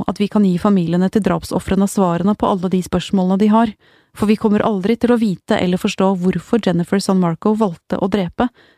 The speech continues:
sier Calderon i politirapporten. "Jeg forlater skolegården og spaserer gjennom Sunset Park,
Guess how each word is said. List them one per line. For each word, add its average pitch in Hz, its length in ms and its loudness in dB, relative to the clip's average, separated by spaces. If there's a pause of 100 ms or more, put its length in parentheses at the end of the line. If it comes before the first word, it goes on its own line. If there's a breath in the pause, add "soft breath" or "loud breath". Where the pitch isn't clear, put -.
sier 214 300 2
Calderon 175 460 0
i 190 80 0
politirapporten. 170 800 -2 (1400)
"Jeg 226 120 -2
forlater 233 460 2
skolegården 202 540 2
og 233 100 -2
spaserer 202 420 0
gjennom 185 280 0
Sunset 180 420 -2
Park, - 420 -8